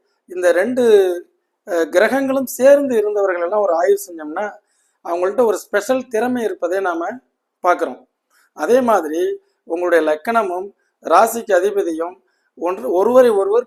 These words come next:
புரிந்து கொள்ளக்கூடியவர்களாக இருக்கும் பொழுது நீங்க தான் வந்து உங்க கணவன்கிட்டயோ அல்லது மனைவியோ ஏதோ ஒண்ணு ச-, புரிஞ்சுக்காம சண்டை போடுறாங்கன்னா நீங்க தான் சொல்லு, "அவங்க என்ன பேச தெரியாம பேசிட்டு இருக்காரு, விடுங்க, அவன் என்ன பேசுறானே தெரிய மாட்டேங்குது."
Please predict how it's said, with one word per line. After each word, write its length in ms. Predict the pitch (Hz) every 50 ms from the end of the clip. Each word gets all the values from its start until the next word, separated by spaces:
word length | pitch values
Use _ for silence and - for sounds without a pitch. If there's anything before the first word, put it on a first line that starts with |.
| _
புரிந்து 340 | - 247 262 285 294 285 285
கொள்ளக்கூடியவர்களாக 680 | 254 254 233 233 - 220 214 202 190 180 180 185 180 185
இருக்கும் 300 | 185 170 170 - 165 156
பொழுது 280 | 156 147 131 143 165 180 190 190 196 - _ _ _ _ _ _ -
நீங்க 220 | 202 220 220 202 190
தான் 200 | 226 269 254 226
வந்து 160 | 208 208 240
உங்க 160 | 233 214 196
கணவன்கிட்டயோ 640 | - - 175 196 202 214 208 202 175 - 175 180 208
அல்லது 200 | 220 214 208 190
மனைவியோ 520 | 180 170 180 202 208 208 196 185 175 185 214 254 - _ _ _ _ _ _ _ -
ஏதோ 180 | 175 180 202 226
ஒண்ணு 220 | 233 226 214 196 180 170 160 _ _ _ _ _
ச-, 220 | - 196 180 175 170
புரிஞ்சுக்காம 560 | 170 180 226 233 233 220 208 214 208 226 240
சண்டை 240 | - 190 190 202 226 220
போடுறாங்கன்னா 460 | 208 208 185 190 185 185 190 208 214
நீங்க 160 | 202 190 185 185
தான் 140 | 208 202 185
சொல்லு, 200 | 185 185 180 175 180 - _ _ - - _ _ _ _ _ _ _ -
"அவங்க 240 | 143 139 135 131 135
என்ன 160 | 135 156 220 240 226 -
பேச 260 | - 208 233 226 220
தெரியாம 340 | 214 214 196 190 196 226 226 226
பேசிட்டு 360 | 208 196 180 185 185 170 170
இருக்காரு, 240 | 170 165 165 156 143
விடுங்க, 240 | 139 160 190 196 180 170 - _ _ _ _ _ _ _ _ _ _ _ _ _ _ _ _ _ _ _ _ _ _ _ _ _ _ _ _ _ _ _ _ -
அவன் 160 | 151 151 151
என்ன 120 | 175 247 269
பேசுறானே 460 | 254 262 240 220 208 208 202 202 226 247
தெரிய 240 | 247 - 196 214 233 220
மாட்டேங்குது." 460 | 208 202 185 190 175 165 156 156